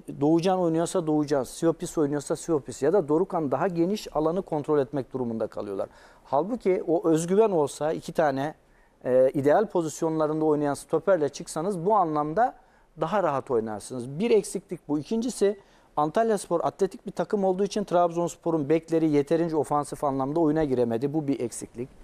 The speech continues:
Üçüncüsü, e, sadece, e, yani genel oyun formatı üzerinden ya da genel performans üzerinden skoru değerlendirmek yanlış olur. Antalyaspor'un üstün olduğu süreçte ev sahibi takımın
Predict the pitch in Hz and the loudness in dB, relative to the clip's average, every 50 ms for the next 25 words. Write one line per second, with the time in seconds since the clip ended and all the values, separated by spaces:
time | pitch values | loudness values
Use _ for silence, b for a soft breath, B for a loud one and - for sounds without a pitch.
0 | B B B B B B B B B 180 160 - 226 247 240 240 247 - - 220 | B B B B B B B B B -6 -4 0 0 2 2 2 0 2 2 2
1 | 208 220 214 - _ _ b b b b b b b - - 143 151 151 156 - | 2 2 0 -10 _ _ b b b b b b b -2 2 4 4 4 4 0
2 | - - 151 - - - - 170 208 247 262 247 208 175 170 156 156 170 - - | -4 -8 -10 -8 -6 -2 0 2 2 2 4 4 4 4 4 2 2 0 -2 -6
3 | _ _ _ - 151 147 139 139 139 135 131 127 - - 143 147 143 156 160 165 | _ _ _ -4 0 2 2 4 4 4 4 2 2 2 2 2 2 2 2 0
4 | 156 - - 143 139 131 147 147 160 196 208 220 208 - 185 170 180 180 185 196 | -2 -2 -6 -10 -4 0 2 2 4 4 2 2 2 2 2 2 2 2 2 0
5 | 180 - - - - 160 156 151 156 156 151 - 170 156 139 139 139 131 131 135 | -2 -6 -6 0 2 2 2 2 0 -2 -2 0 -2 -2 0 0 0 0 2 0
6 | 139 147 143 143 139 143 147 135 135 135 147 165 175 165 - 165 156 143 139 - | 0 2 2 2 2 2 2 2 2 0 2 2 0 0 0 0 0 0 0 0
7 | 160 151 156 160 165 156 - 165 135 143 139 139 143 143 139 131 - - - - | 0 0 2 0 -2 -2 -4 -4 -2 0 0 2 2 0 -2 -4 -4 -6 -4 0
8 | 151 147 143 139 139 139 139 139 139 139 135 143 139 131 123 - 139 135 151 190 | 0 2 2 4 4 4 4 2 2 0 -2 -2 -2 -4 -4 -2 -2 -2 -2 -2
9 | 226 - - 160 156 190 202 B B B B B B B - 147 165 170 - 233 | -4 -2 0 0 0 0 -2 B B B B B B B -2 -2 0 0 0 0
10 | 254 254 220 190 160 - - - 170 165 170 175 - 151 - - - 269 247 214 | 0 2 2 0 -2 -2 -4 -2 -2 0 -2 -2 -4 -8 -10 -8 -6 -2 0 2
11 | 175 165 151 156 143 - - - 202 202 170 - - - 135 143 175 - _ _ | 0 2 0 -2 -4 -2 0 0 0 0 0 -2 -6 -6 -6 -6 -6 -8 _ _
12 | _ _ _ _ _ _ _ _ _ _ _ _ - - _ - 175 220 214 - | _ _ _ _ _ _ _ _ _ _ _ _ -20 -14 _ 0 2 2 2 2
13 | - 185 175 175 160 - - 202 196 - 170 143 147 170 196 | 2 2 2 2 2 0 -2 -2 -2 -2 -2 -4 -4 -4 -8